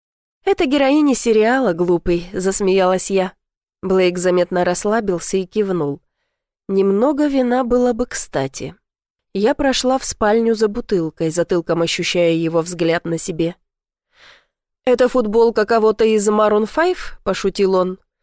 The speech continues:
<laughs> «Это майка моего отца.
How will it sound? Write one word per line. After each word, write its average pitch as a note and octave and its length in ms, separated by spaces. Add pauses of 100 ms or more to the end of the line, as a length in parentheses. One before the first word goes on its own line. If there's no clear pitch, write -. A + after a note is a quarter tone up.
(240)
<laughs> - 600
«Это F4+ 240
майка F4+ 320
моего D4 380
отца. F3+ 560